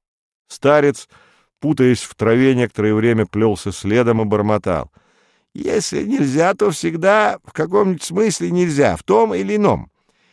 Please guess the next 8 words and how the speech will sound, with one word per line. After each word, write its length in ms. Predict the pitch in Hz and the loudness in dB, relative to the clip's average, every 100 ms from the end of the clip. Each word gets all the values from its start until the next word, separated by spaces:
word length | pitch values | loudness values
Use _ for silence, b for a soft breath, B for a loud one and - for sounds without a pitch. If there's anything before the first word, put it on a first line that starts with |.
| _ _ - | _ _ -10
Например, 640 | - 151 190 247 240 127 | 0 0 0 0 2 2
нельзя 500 | 110 180 196 240 240 - _ _ _ _ _ _ - | 2 2 2 4 2 0 _ _ _ _ _ _ -6
без 220 | 117 156 | -2 -2
старосты 600 | - 95 80 - - - _ _ _ _ _ _ - | -2 -6 -6 -8 -16 -20 _ _ _ _ _ _ -4
или 260 | 202 247 | -2 -2
без 280 | - 147 196 | -2 0 0
собрания. 640 | - 170 120 78 - - - _ _ _ _ _ | 0 -2 -2 -6 -10 -16 -20 _ _ _ _ _
А 260 | 104 131 | 0 0